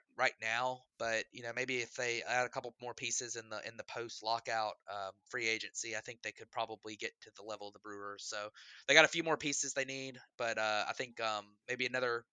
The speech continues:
arm of some kind, but I think they'll, uh,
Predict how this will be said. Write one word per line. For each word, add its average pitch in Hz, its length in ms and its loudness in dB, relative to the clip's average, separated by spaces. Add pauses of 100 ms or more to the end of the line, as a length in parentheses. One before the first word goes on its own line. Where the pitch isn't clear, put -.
(140)
arm 120 320 0
of 120 80 -12
some 123 180 -10
kind, 120 400 0
but 104 180 -4 (540)
I - 80 -2
think 120 280 -2 (100)
they'll, 110 280 0
uh, 104 340 2